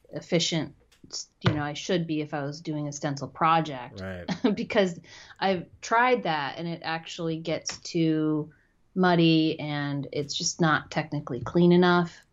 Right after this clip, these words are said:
Speaker 2: Right.
Speaker 1: Um, so I do end up hand painting the stencils if I get a stencil, and I try not to use too many of the same things,
Speaker 2: Mm-hmm.
Speaker 1: you know, over and over. I try to get fresh, you know,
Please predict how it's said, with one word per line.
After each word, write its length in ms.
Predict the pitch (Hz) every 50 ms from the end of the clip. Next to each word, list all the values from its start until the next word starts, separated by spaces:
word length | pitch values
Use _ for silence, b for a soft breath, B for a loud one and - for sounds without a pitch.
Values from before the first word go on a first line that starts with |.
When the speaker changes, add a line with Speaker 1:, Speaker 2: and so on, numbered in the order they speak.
| _ _ -
Speaker 2:
Right. 280 | 95 92 90 90 87 - - - 160 160 - _ _ -
Speaker 1:
Um, 280 | 156 151 143 135 139 - - - -
so 520 | 165 - - - 208 196 190 185 185 175 -
I 100 | - 180
do 200 | 185 202 202 196
end 260 | 143 185 185 190 180
up 240 | 175 170 160 - -
hand 380 | - - 208 185 180 180 175 170
painting 760 | 170 165 156 151 143 156 147 147 147 143 147 143 - - - _ - - 87 -
the 100 | - 160
stencils 600 | 151 - - 160 151 147 - - 147 143 143 139
if 160 | 147 143 -
I 100 | - 147
get 180 | 143 147 147 147
a 40 | 139
stencil, 540 | 139 - 143 135 131 135 - 147 139 139 139
and 100 | 143 151
I 80 | 160
try 240 | 165 - - 220 220
not 240 | 214 208 202 196 -
to 360 | - 185 175 175 170 170 165 B B B B B B B B B
use 340 | 202 202 208 208 202 196 -
too 140 | - - 214
many 240 | 196 190 190 185 185
of 40 | 175
the 60 | 180
same 300 | 170 - 190 185 180 180
things, 680 | 170 175 185 180 180 180 180 180 180 175 170 - - - - _ _ _
Speaker 2:
Mm-hmm. 220 | - 113 104 104 -
Speaker 1:
you 120 | 190 190
know, 140 | 180 175 165 - _ _ _ _ _ _ _ _ _ -
over 300 | - 143 180 180 180 180
and 80 | 175 175
over. 320 | 170 170 175 185 190 180
I 120 | 170 165 165
try 200 | 165 - 185 170
to 240 | 165 165 160 156 - - - - 170
get 220 | 180 160 - - -
fresh, 400 | 180 156 151 151 - - - - - - _ _ _ - - -
you 140 | 170 175 170
know, 280 | 156 147 151 151 143